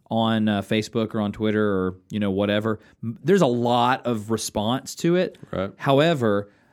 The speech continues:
Speaker 1: I've also seen people who don't normally pay attention to the responses, and they'll come across, like, a statement like this, and they'll like it or they'll share it because they're not, uh, it, it, it's easy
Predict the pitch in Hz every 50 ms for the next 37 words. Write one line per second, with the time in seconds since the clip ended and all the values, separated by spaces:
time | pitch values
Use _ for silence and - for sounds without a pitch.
0 | _ _ - 123 123 120 - - 135 160 180 190 185 - 156 127 120 - - 127
1 | 120 117 113 113 110 107 107 - _ _ _ - - 139 131 131 127 127 131 131
2 | 127 127 123 123 131 127 127 123 120 113 - 127 113 104 104 - 120 113 117 113
3 | - 135 139 147 147 143 - _ _ _ _ - - 143 127 127 123 123 117 -
4 | - 120 123 131 135 - 147 131 127 123 113 104 - - 131 123 117 110 - -
5 | 113 110 113 117 - 117 104 98 - - - 117 110 98 120 113 110 110 113 110
6 | - 113 113 113 117 - - 110 104 104 104 - _ _ _ _ _ - 120 117
7 | 110 110 110 113 113 - 127 117 - 104 110 107 104 101 101 - - 123 113 113
8 | 110 110 107 - - - - - - _ 120 110 - 123 110 107 110 127 135 135
9 | 131 127 120 117 117 104 - _ - 123 113 110 107 107 107 101 98 98 - _
10 | _ _ _ _ _ - 151 147 - 165 165 - - 156 147 - 208 226 196 160
11 | 147 131 127 -